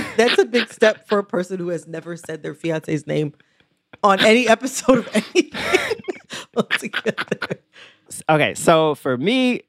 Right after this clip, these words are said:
Speaker 2: watch Love Life
Speaker 1: Yes.
Speaker 2: season two. For what it's worth, season one is really good too.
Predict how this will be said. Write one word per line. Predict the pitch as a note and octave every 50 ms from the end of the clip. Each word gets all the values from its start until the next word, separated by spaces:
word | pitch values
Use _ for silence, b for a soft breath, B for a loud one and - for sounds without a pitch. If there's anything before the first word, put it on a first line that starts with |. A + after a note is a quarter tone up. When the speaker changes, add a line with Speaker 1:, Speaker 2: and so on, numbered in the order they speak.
| _
Speaker 2:
watch | - - - C3+ D#3+ F3+ F#3 F3+ - C#3
Love | D3 D3+ D#3 D#3+ D3+ C#3
Life | D3 C#3+ C#3+ D3 C#3+ C#3
Speaker 1:
Yes. | C3 B2+ -
Speaker 2:
season | - - - - B2 C3 C3 C3 C#3+ C#3 C3
two. | - - B2 A#2 A#2 A2+ - -
For | - - G3+
what | G#3
it's | A3+ -
worth, | G3+ G3 G3 F#3
season | - F#3+ G3+ - G3+
one | E3 E3 E3
is | E3 D#3 - -
really | B2 C3+ D3+ E3
good | C#3 C3 C3 C3 B2 -
too. | - G#2+ A2+